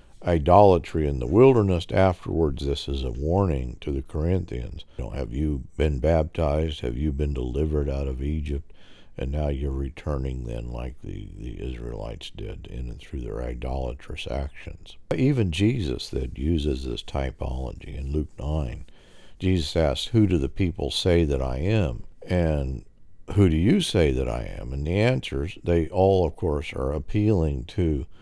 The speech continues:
Old Testament characters. Some suggested that he's John the Baptist, some s-, others Elijah. Peter answered, "Well, you're the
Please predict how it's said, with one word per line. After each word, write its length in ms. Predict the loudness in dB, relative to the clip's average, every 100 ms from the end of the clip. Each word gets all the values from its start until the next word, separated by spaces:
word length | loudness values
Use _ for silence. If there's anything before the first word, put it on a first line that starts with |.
| 0
Old 280 | 6 6 6
Testament 600 | 2 2 0 -4 -4 -4
characters. 880 | 0 2 2 -2 -6 -12 -10 -14 -18 -14
Some 460 | -2 4 4 4 0 -6
suggested 760 | -4 0 4 4 4 -2 -2
that 220 | 0 0 -2
he's 380 | -4 -2 -2 -6 -4
John 420 | 0 2 2 2
the 80 | 2
Baptist, 800 | 4 4 2 -2 -8 -8 -10 -6
some 260 | -4 -4
s-, 220 | -6 -10 -12 -2
others 380 | 0 2 0 -2
Elijah. 760 | -2 2 4 4 0 -4 -8 -14 -4
Peter 380 | 2 4 4 4
answered, 520 | 2 0 -2 -4 -4 -6
"Well, 260 | 2 4 6
you're 280 | 6 4 4
the 320 | 2 0